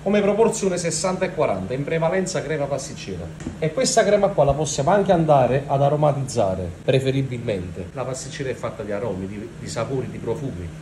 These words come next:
Consigliato limoncello, liquore strega, ma anche il rum può andare bene, un, un goccio di rum esalta i sapori. Andiamoci a mettere giusto un tappetto di limoncello. Diamo un'ultima girata. Ok,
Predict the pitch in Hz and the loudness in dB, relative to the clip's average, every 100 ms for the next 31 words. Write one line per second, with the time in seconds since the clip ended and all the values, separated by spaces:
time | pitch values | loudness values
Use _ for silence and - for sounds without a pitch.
0 | - 208 214 269 202 165 175 147 156 143 | -2 2 2 2 2 6 6 6 2 0
1 | 143 185 - 220 147 131 127 - 151 147 | 0 0 4 4 2 -2 -4 -4 -4 -2
2 | 151 165 - 214 202 135 101 - - - | 0 0 0 0 2 0 -4 -10 -14 -10
3 | - 285 285 247 202 190 107 104 117 123 | -2 -2 0 0 0 0 -4 -4 -4 -2
4 | 127 127 113 151 175 - - 180 226 226 | -4 -2 -4 -4 -6 -8 -8 0 2 2
5 | 175 160 208 208 196 - 147 143 156 147 | -2 -4 -2 -2 -4 -4 -6 -4 -4 -4
6 | 139 120 92 85 - - - - - - | -4 -4 -8 -10 -12 -14 -16 -16 -16 -4
7 | 202 233 220 202 196 190 196 180 208 208 | 0 2 2 2 2 2 2 -2 -4 -6
8 | - 175 165 156 - 180 - 160 156 147 | -4 -2 0 -2 -2 -6 -4 -4 -2 -2
9 | 131 - 104 82 92 - - - - - | -2 -4 -8 -8 -10 -10 -14 -14 -14 -14
10 | - - - - - - - - - - | -16 -16 -14 -14 -12 -12 -14 -14 -14 -14
11 | - - - - - - - - - - | -16 -16 -16 -16 -16 -18 -18 -18 -18 -18
12 | 156 151 147 139 175 - 139 127 123 170 | -4 2 2 2 -2 -4 -4 -4 -2 2
13 | 226 233 240 226 - - - - - - | 4 4 0 -2 -6 -14 -14 -14 -12 -14
14 | - - - - 165 180 - | -14 -12 -12 -2 2 2 0